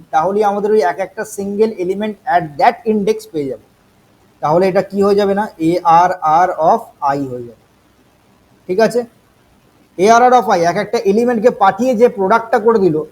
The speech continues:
সেই প্রোডাক্টটাকে আমরা কোথায় স্টোর করলাম? In the prod variable। এবার আমার পালা হচ্ছে প্রিন্ট করবার, that's it। তাহলে প্রিন্ট করে দেবো যে printf number equals to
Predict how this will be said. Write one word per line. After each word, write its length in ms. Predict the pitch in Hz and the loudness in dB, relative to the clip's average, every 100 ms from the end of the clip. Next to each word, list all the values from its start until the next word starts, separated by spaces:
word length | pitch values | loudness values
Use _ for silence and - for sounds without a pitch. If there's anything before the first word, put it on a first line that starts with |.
| _ _ _ _ | _ _ _ _
সেই 220 | - 233 | 0 0
প্রোডাক্টটাকে 720 | 220 190 190 240 - 240 233 | 0 0 2 2 0 -2 0
আমরা 260 | 220 233 233 | 0 0 0
কোথায় 280 | 208 220 | 0 -2
স্টোর 280 | 226 233 233 | 0 2 2
করলাম? 440 | 226 233 240 269 262 - _ _ _ - | 2 2 2 0 -4 -16 _ _ _ -6
In 140 | 226 | -4
the 200 | 247 254 | 0 2
prod 420 | 262 - 208 240 | 0 0 0 2
variable। 520 | 202 175 156 143 127 120 _ _ _ _ _ 156 | 0 -2 -2 -4 -6 -12 _ _ _ _ _ -2
এবার 240 | 180 220 - - | 2 2 -2 -12
আমার 260 | 170 170 196 - | -8 -2 -2 0
পালা 240 | - 196 | 0 2
হচ্ছে 300 | 196 196 214 | 2 -2 -4
প্রিন্ট 400 | 240 - 165 156 | -6 -6 -6 -4
করবার, 300 | 135 123 113 _ _ _ _ _ _ _ - | -6 -8 -10 _ _ _ _ _ _ _ -6
that's 260 | 160 160 - | -6 -6 -12
it। 120 | 117 _ _ _ _ _ | -20 _ _ _ _ _
তাহলে 180 | 139 160 | -8 -8
প্রিন্ট 360 | 175 196 196 | 0 0 0
করে 160 | 208 214 | 0 0
দেবো 220 | 214 220 | 2 2
যে 80 | 208 | 0
printf 600 | - 196 196 196 220 240 - - _ _ _ _ _ 143 | 0 0 -2 2 2 2 0 -20 _ _ _ _ _ -6
number 420 | 147 185 190 214 208 | -4 -4 -2 0 0
equals 320 | - 220 214 - | 0 -2 -2 -4
to 220 | 220 226 | -4 -4